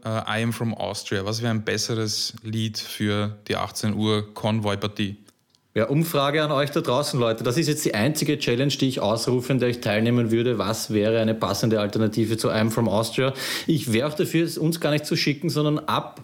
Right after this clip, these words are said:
Speaker 2: morgen, achtzehn Uhr, Balkontür, Fenster auf und raus mit dem Lautsprecher. Wird sehr spannend, wenn die Folge zum Beispiel jemand erst in acht Monaten hört und dann voll auszuckt. Würde ich sehr feiern.
Speaker 1: Ja, äh, wie geht's dir, Peter? Ich hab dich nicht gefragt, wie es dir geht, oder?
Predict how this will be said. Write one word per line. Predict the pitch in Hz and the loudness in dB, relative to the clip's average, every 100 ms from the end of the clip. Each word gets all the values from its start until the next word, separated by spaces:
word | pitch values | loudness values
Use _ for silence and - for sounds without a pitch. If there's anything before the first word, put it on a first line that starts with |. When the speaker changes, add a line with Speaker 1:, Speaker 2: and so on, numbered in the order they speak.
| - | -6
Speaker 2:
morgen, | 101 98 104 120 160 202 - - - _ _ - | -2 2 2 2 2 0 -4 -20 -20 _ _ -2
achtzehn | 202 - - 165 | -2 -2 0 2
Uhr, | 139 147 175 175 - _ _ | 4 4 2 -2 -8 _ _
Balkontür, | 131 131 123 127 139 151 | -2 0 0 0 2 0
Fenster | 147 120 127 127 139 | 2 0 0 0 0
auf | 120 135 139 | 2 0 -2
und | 127 127 110 | -4 -4 -2
raus | 107 127 135 | 0 0 -2
mit | 117 | -2
dem | 107 | 0
Lautsprecher. | 95 - 110 101 107 - - - | 0 -2 -4 -2 -4 -6 -12 -2
Wird | 123 160 - | 0 0 0
sehr | 151 | 0
spannend, | 160 120 117 151 | 0 0 0 2
wenn | 139 143 | 0 0
die | 139 135 | -2 -2
Folge | 131 123 127 | 0 0 0
zum | 139 | 0
Beispiel | 127 - 123 | 0 -2 0
jemand | 123 127 127 | 2 2 2
erst | 120 135 | 2 0
in | |
acht | 110 110 107 | -2 -2 -2
Monaten | 110 113 107 | 0 0 0
hört | 101 101 | 2 2
und | 107 95 | -2 -2
dann | 101 | -4
voll | - 104 | 0 0
auszuckt. | - - - 107 - - | 0 -4 -6 -8 -8 -6
Würde | 113 107 | -2 -2
ich | - - | -4 -8
sehr | - 123 92 | -4 -2 -4
feiern. | - 98 95 95 - - | -2 -2 -2 -6 -12 -4
Speaker 1:
Ja, | 117 120 123 165 175 113 107 107 | 2 2 4 2 2 2 0 -2
äh, | 120 117 143 | 0 0 2
wie | |
geht's | 170 - - | 0 -2 -2
dir, | 165 233 | -2 0
Peter? | 131 113 110 | 0 0 0
Ich | |
hab | 113 | -2
dich | 160 156 | -2 -4
nicht | 120 | -4
gefragt, | - 101 | -4 -4
wie | 113 | -4
es | - | -6
dir | 135 | -4
geht, | 113 98 | -4 -2
oder? | 113 | -6